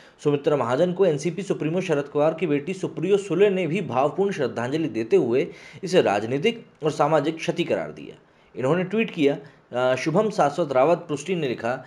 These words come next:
कि भाई शशि थरूर, शरद पवार and सुप्रिया सुले spread fake news about सुमित्रा महाजन death। Why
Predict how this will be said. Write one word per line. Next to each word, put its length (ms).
कि 60
भाई 140
शशि 300
थरूर, 280
शरद 260
पवार 320
and 180
सुप्रिया 300
सुले 300
spread 320
fake 280
news 260
about 300
सुमित्रा 360
महाजन 420
death। 180
Why 120